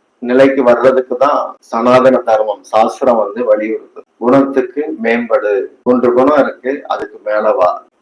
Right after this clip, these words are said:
குணத்துல இருக்கிற வரைக்கும் உலகத்துல இருப்போம். குணத்துக்கு மேம்பட்டா உலகத்துல இருந்தா கூட உள்ளத்துல குணத்துக்கு அப்பாற்பட்ட இறைவனோ இறைவனுடைய வாசஸ்தலமோ அங்க நடக்கிற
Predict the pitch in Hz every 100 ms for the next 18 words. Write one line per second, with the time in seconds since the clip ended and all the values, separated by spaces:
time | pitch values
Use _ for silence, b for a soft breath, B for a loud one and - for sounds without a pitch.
0 | - 120 139 139 143 131 117 123 120 123
1 | 165 139 120 120 120 123 107 - - -
2 | _ _ _ _ 113 131 127 139 123 120
3 | 123 117 - _ _ _ 143 135 104 -
4 | - - 113 123 135 143 123 113 113 107
5 | 104 95 87 - _ _ _ _ _ 110
6 | 131 139 139 127 123 110 - 120 139 143
7 | 151 127 120 131 127 - 123 123 113 117
8 | 120 110 110 - - - 107 120 123 120
9 | 117 110 107 113 - 123 - 107 104 110
10 | 123 110 - _ _ - 113 110 113 107
11 | 107 120 127